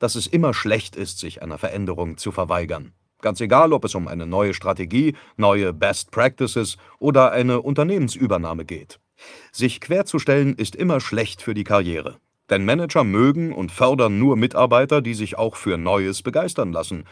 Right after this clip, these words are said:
und kooperieren, statt darauf zu beharren, dass alles beim Alten bleibt. Veränderungsmaßnahmen.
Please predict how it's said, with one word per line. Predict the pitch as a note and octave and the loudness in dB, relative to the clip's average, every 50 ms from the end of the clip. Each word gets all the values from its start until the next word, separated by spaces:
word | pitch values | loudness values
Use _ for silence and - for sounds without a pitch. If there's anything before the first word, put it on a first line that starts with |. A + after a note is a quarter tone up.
| - - _ _ - | -20 -20 _ _ 2
und | D3 C#3+ C#3+ C#3 - | 2 2 2 2 2
kooperieren, | - C#3 C3+ - B2 - A#2+ A2+ F3+ G#3 F3 A#2+ F2+ D2+ - _ _ | 0 0 2 2 0 0 0 0 0 0 0 -2 -4 -6 -8 _ _
statt | - - - F#2+ F2 | -8 -4 -2 -2 -2
darauf | E2+ D#2+ C#2+ E2+ F2 - | -2 -2 -2 -2 -4 -4
zu | - - | -8 -8
beharren, | F#2 F2+ E2 D2 E2+ G2 F#2 G2+ F#2 E2+ | -4 -4 -2 0 0 0 0 -2 -4 -4
dass | D#2 E2 D#2+ | -6 -6 -6
alles | - - G#2 E2+ E2 E2+ | -6 -8 -6 -6 -6 -6
beim | - E2+ E2 E2 | -4 -4 -4 -2
Alten | - C3 B2 F#2+ - - D2+ | 0 0 0 -2 -4 -10 -14
bleibt. | C#2 - - - - - - - _ _ _ _ _ _ _ _ _ _ _ _ _ _ _ _ _ _ _ _ _ _ - - - - - - _ _ - | -14 -14 -16 -16 -16 -20 -20 -20 _ _ _ _ _ _ _ _ _ _ _ _ _ _ _ _ _ _ _ _ _ _ -20 -20 -20 -20 -20 -20 _ _ -2
Veränderungsmaßnahmen. | - E3+ F3 - C3+ F#3 C#3+ G#2 E2 E2 D#2 C#2 - - - E2+ D2+ C#2+ - - F2 C#2 C#2 C2+ A#1 C2 - | 2 2 2 4 4 2 2 0 -2 -4 -6 -6 -6 -6 -6 -4 -4 -6 -8 -10 -10 -12 -12 -14 -16 -18 -20